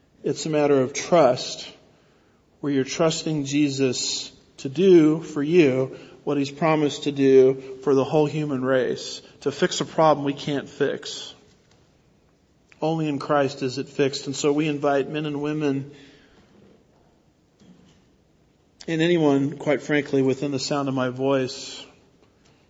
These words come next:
either in the building or listening online, or perhaps listening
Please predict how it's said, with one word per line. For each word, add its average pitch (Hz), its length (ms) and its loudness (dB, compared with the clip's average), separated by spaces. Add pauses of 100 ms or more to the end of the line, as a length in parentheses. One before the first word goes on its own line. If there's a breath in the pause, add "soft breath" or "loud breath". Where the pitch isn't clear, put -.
(160)
either 135 580 2 (300)
in 160 140 -2
the 131 80 2
building 185 500 4
or 143 240 4
listening 147 420 0
online, 131 640 -4 (1080 soft breath)
or 196 320 8
perhaps - 1400 -2
listening 156 580 -4